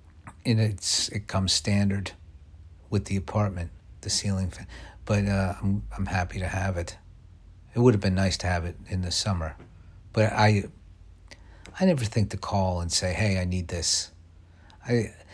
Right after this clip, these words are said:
'cause then somebody's gotta come, and then I feel like, uh, how much do I want something fixed? And, uh, and, and then I say to myself,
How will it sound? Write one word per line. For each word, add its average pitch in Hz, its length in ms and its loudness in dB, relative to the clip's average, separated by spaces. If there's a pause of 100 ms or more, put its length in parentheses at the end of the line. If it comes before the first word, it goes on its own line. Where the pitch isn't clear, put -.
(420)
'cause 131 160 -2
then 147 140 4
somebody's 131 400 0
gotta 110 200 0
come, 101 540 0 (840)
and 113 180 2
then 110 160 4
I 107 80 4
feel 104 340 2
like, 95 460 0
uh, - 520 -12 (800)
how 127 200 2
much 135 540 2 (340)
do 117 140 0
I 110 80 4
want 120 380 2
something 113 680 -2
fixed? - 680 -2 (1120)
And, 95 460 0
uh, 90 460 -2 (480)
and, 101 360 2
and 101 200 2
then 107 400 2 (120)
I 95 100 -2
say 92 580 -4 (540)
to - 100 -6
myself, 98 640 -2